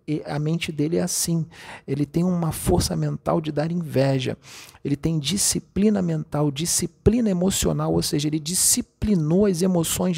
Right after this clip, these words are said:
dele, ele não sai do controle, tá? Como muitos de nós saímos, explodimos, ele não sai do controle, ele tem aquela disciplina emocional, ele manipula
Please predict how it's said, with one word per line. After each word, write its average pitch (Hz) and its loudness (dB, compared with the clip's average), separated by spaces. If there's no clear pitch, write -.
dele, 156 -2
ele 143 -2
não 185 0
sai 196 0
do 180 -4
controle, 170 0
tá? 147 -2
Como 147 2
muitos 156 -2
de 143 -4
nós 147 -4
saímos, 143 -4
explodimos, 139 -4
ele 147 -2
não 175 0
sai 175 -2
do 165 -2
controle, 160 0
ele 147 -2
tem 165 -6
aquela 165 -2
disciplina 185 0
emocional, 151 -4
ele 185 2
manipula 185 0